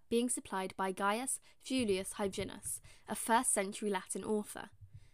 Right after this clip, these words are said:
However, many of his texts have been lost to history, so there are only two surviving abbreviated texts, Fabulae and Poetical Astronomy, both of which are so badly written that many scholars believe them to be notes taken by an apprentice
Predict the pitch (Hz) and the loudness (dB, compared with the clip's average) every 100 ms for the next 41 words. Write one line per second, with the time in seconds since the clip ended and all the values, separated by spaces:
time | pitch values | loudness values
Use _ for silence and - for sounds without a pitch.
0 | - - 220 214 202 208 - 220 233 262 | -20 -4 4 4 4 0 2 4 6 4
1 | 285 294 - 214 - - 226 220 185 - | 2 0 0 -2 0 -2 0 0 0 -4
2 | 196 220 - - - 220 - - - 233 | -2 -2 0 -2 -4 -8 -12 -18 -2 2
3 | 226 233 240 240 - 269 226 226 208 226 | 4 4 4 2 2 2 2 0 4 4
4 | 233 262 247 208 196 185 185 196 - - | 4 0 0 2 2 2 -2 -8 -6 -6
5 | - - - - - - - - 226 240 | -8 -12 -12 -12 -20 -20 -6 6 6 8
6 | 254 247 254 - 214 233 233 - 240 233 | 6 4 4 0 0 2 2 0 -2 -2
7 | - 185 - - 202 - - - - - | -2 -4 -6 -10 -10 -14 -20 -20 -18 -18
8 | - - 311 277 196 180 - - 208 - | -4 4 4 4 -2 -4 -4 0 4 4
9 | 269 262 269 254 254 220 226 - - - | 4 4 2 4 2 0 -2 -6 -8 -12
10 | - - 214 220 - 294 - 277 190 185 | -20 -8 -2 4 4 4 2 2 2 0
11 | - 226 233 233 - 247 269 226 - - | 0 2 4 0 2 0 0 -2 -4 -2
12 | 220 202 220 196 202 202 240 220 - 208 | 0 2 2 2 2 0 -2 -2 -4 -6
13 | - | -6